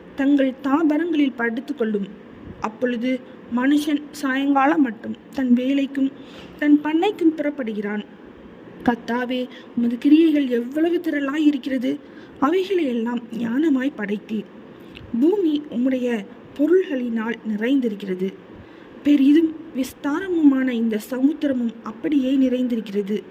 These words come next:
அதிலே சஞ்சரிக்கும் சிறியவைகளும் பெரியவைகளுமான எண்ணிறந்த ஜீவன்கள் உண்டு. அதிலே கப்பல்கள் ஓடும். அதிலே விளையாடும்படி நீர் உண்டாக்கின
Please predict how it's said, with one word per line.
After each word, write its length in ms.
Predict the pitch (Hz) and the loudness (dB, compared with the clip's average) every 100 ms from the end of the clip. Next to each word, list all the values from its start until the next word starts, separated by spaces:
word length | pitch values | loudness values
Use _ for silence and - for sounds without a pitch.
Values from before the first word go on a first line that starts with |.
| - - - - - - | -18 -20 -20 -20 -20 -8
அதிலே 440 | 247 294 359 339 277 | -4 0 2 0 0
சஞ்சரிக்கும் 580 | 277 285 320 302 294 262 - | 4 4 4 0 0 -2 -2
சிறியவைகளும் 680 | 277 285 311 285 254 262 254 254 | 0 2 4 2 0 -2 -2 -2
பெரியவைகளுமான 920 | 247 285 311 294 254 240 226 220 226 233 196 - - - - | 0 2 2 0 0 -2 -2 -4 -2 -4 -6 -14 -20 -14 -2
எண்ணிறந்த 600 | 277 302 349 381 440 370 | 2 4 2 2 2 0
ஜீவன்கள் 680 | 233 277 320 320 254 226 226 202 | 0 0 0 2 0 -2 -4 -4
உண்டு. 340 | 202 190 196 - - - - - - - | -4 -2 -4 -10 -18 -18 -18 -18 -18 -6
அதிலே 480 | 240 254 247 240 233 - - - | 2 6 6 4 -2 -12 -16 -8
கப்பல்கள் 640 | 262 - 403 320 254 254 - 214 | -8 -6 -6 -4 -4 -8 -10 -10
ஓடும். 260 | 220 220 - - - - - - - | -6 -6 -8 -16 -20 -20 -18 -16 -6
அதிலே 320 | 240 262 269 | -2 2 0
விளையாடும்படி 840 | 247 269 277 277 370 392 269 254 214 - | 2 4 4 2 0 0 0 -2 -6 -4
நீர் 220 | 254 285 | 0 0
உண்டாக்கின 580 | 262 269 294 392 339 277 | 4 4 4 0 -2 -2